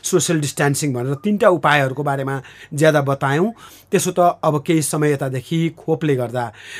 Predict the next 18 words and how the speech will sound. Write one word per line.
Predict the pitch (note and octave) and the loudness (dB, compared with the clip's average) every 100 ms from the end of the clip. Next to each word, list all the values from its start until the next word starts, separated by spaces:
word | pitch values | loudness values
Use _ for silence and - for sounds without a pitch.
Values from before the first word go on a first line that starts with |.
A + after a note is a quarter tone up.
| - | -4
र | D3+ | -4
खोपको | - F3 F3 F3+ | -2 -4 -2 -2
पनि | E3+ F3 | 0 0
बुस्टरसम्मको | C#3+ C3+ F#3 - F3+ F#3+ F#3+ F#3+ E3 | -2 -4 -6 -6 -6 -4 0 2 0
कुराकानी | C#3+ - D#3+ C#3+ D3 D#3+ | -2 -4 -4 -2 0 -2
अथवा | D#3+ C3+ | -2 -6
चर्चा | - D3 C#3 | -4 -2 0
अथवा | F3+ D#3 D#3 D#3+ - - | -2 0 -2 -2 -6 -12
सर्भिससम्मको | - D#3+ D#3 C#3 E3 D#3+ D#3 | -2 0 0 -2 0 0 0
अवस्था | C3+ D3+ | -4 -4
आइसकेका | C#3 C#3 D3 | -6 -6 -8
छ। | C#3+ | -6
मैले | E3 D#3 D3 | -4 -2 -2
आज | C3 C3+ | -2 -4
पनि, | D3 D3+ D#3 D3 - - _ - | -2 0 -2 -2 -8 -20 _ -4
उम्, | D3+ C3 C3 C3+ C3+ | -2 0 0 0 -2
खोप | - - F3+ F3 | -4 0 0 0
शाखा, | - C#3+ - D#3+ D#3+ | -2 -2 0 -2 -2